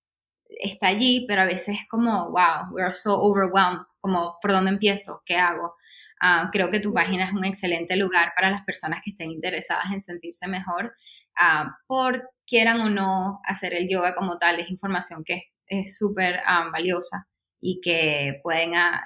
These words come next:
Speaker 1: empezar, empezar por ahí. Así que muchísimas gracias por compartir toda esta información y por tu tiempo. Y bueno, me encantó hablar contigo, mi primis. Te
Speaker 2: Ay,
Speaker 1: quiero
Speaker 2: gracias,
Speaker 1: muchísimo.
Speaker 2: Adri. No, gracias
Speaker 1: <laughs>
Speaker 2: por, por invitarme. ¡Qué honor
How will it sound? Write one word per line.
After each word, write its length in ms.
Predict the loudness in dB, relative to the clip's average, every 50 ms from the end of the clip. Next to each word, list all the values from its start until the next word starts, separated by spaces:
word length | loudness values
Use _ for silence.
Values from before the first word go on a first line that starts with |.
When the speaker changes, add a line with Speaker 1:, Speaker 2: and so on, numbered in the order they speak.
| -8 -8
Speaker 1:
empezar, 520 | -8 -6 -4 -2 0 2 2 2 0 -2 -4
empezar 360 | -4 -4 -2 -2 -2 -2 0
por 100 | 0 -2
ahí. 240 | -2 -2 -6 -8 _ _ _ _ -20 -20 -20 -20 -14 -8 -4
Así 280 | -4 -2 -2 -2 -2 0
que 140 | 0 2 4
muchísimas 680 | 4 4 4 2 2 0 -4 -2 0 2 2 2 2
gracias 380 | 2 2 0 0 -2 -6 -10 -8
por 120 | -8 -6 -4
compartir 560 | -2 0 2 2 0 0 -2 -6 -8 -8 -4
toda 180 | 0 2 2 2
esta 140 | 2 0 -4
información 720 | -4 -2 -4 -4 -4 -4 -6 -8 -6 -4 -2 0 0 0
y 120 | 0 -2 -4
por 180 | -6 -8 -8
tu 100 | _ _ _ _
tiempo. 560 | -2 2 2 4 4 2 2 0 -2 -2 -2 -4 -10 -18 -18 -18 -18 -18 -20 -14 _
Y 160 | -2 0 2
bueno, 260 | 2 2 0 0 0 0
me 120 | 0 0
encantó 360 | 0 0 0 0 0 0 -2 -2
hablar 300 | -2 0 0 -2 -2 -4
contigo, 520 | -8 -6 -6 -6 -6 -6 -6 -4 -4 -4
mi 100 | -6 -8 -10 -10
primis. 540 | -10 -8 -6 -6 -4 -4 -4 -6 -6 -8 -14 _ _ _ -4
Te 380 | -4 -4 -4 -4 -4 0 0
Speaker 2:
Ay, 40 | 0 2
Speaker 1:
quiero 200 | 0 -2 -2 -2
Speaker 2:
gracias, 260 | -2 -2 -2 -2 -2
Speaker 1:
muchísimo. 300 | -4 -6 -8 -8 -6 -4
Speaker 2:
Adri. 320 | -2 -2 -2 -4 -4 -4 -4 -2 2 4
No, 160 | 4 4 6
gracias 380 | 4 4 4 4 4 2 2 0
Speaker 1:
<laughs> 60 | 0 -2
Speaker 2:
por, 440 | -2 0 2 0 0 0 -2 -4 -4
por 60 | -2
invitarme. 600 | -2 -2 -2 2 4 4 4 4 4 0 -4 -4
¡Qué 100 | -4 -2
honor 640 | -2 -2 0 0 2 4 4 6 6 6 6 4 2